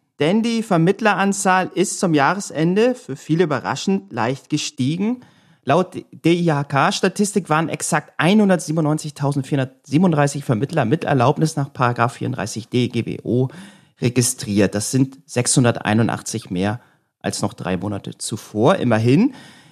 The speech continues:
Ist das womöglich sogar eine Trendwende, wie der Vermittlerverband B V K hofft?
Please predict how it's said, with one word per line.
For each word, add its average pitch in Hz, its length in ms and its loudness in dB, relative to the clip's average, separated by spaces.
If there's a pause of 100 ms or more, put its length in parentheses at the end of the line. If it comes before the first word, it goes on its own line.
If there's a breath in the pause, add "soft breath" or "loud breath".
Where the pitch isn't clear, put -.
(120 loud breath)
Ist 214 220 0
das 247 220 0
womöglich 202 480 4
sogar 170 280 2
eine 160 260 0
Trendwende, 190 800 0
wie 170 80 -2
der 170 120 0
Vermittlerverband 160 1080 -2
B 131 140 -2
V 131 280 -6
K 117 460 -6
hofft? - 460 -2